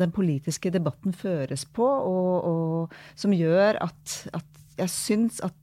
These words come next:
de politiske, eller på en måte de store debattflatene blir preget av ytterflankene,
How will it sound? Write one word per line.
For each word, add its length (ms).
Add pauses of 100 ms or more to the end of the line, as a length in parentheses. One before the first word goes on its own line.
(280)
de 320
politiske, 640
eller 80
på 80
en 60
måte 100
de 80
store 560
debattflatene 640
blir 160
preget 580
av 220 (240)
ytterflankene, 880